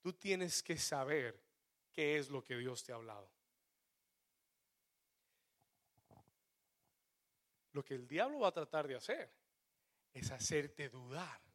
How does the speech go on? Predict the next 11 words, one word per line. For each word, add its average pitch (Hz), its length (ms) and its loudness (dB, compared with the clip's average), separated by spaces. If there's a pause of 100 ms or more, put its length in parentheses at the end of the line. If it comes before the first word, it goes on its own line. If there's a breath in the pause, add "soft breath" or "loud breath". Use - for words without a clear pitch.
(520)
de 117 80 -10
lo 117 120 -6
que 113 220 -8
él 113 120 -10
te 110 140 -10
dijo. 101 320 -16 (1800)
Él 233 240 6
quiere 202 320 2
robarse 147 640 4
la 120 120 -2
palabra. 113 480 -4